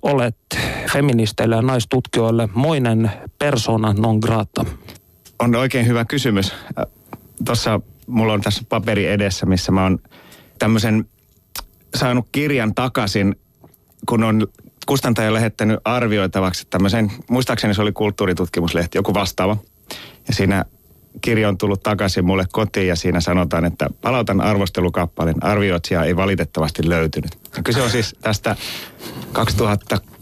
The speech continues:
Speaker 2: kuusi yhdessä Jussi K. Niemelän kanssa tehdystä pamfletista Keisarinnan uudet vaatteet, jossa me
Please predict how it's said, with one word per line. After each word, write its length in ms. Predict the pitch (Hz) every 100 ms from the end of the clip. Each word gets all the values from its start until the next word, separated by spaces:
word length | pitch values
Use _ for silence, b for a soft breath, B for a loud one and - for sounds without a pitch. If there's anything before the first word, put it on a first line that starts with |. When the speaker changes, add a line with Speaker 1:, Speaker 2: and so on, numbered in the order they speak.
| -
Speaker 2:
kuusi 540 | 127 131 117 107 - _ _ - - - - - -
yhdessä 360 | 113 110 104 107
Jussi 260 | 113 -
K. 40 | 107 101
Niemelän 360 | 107 104 98
kanssa 260 | 92 92 87
tehdystä 380 | 90 90 85 -
pamfletista 640 | - 127 117 101 95 -
Keisarinnan 560 | 90 104 98 92 87 82
uudet 260 | 101 82 104
vaatteet, 520 | 113 95 95 90 - B B -
jossa 280 | 117 -
me 260 | 107 101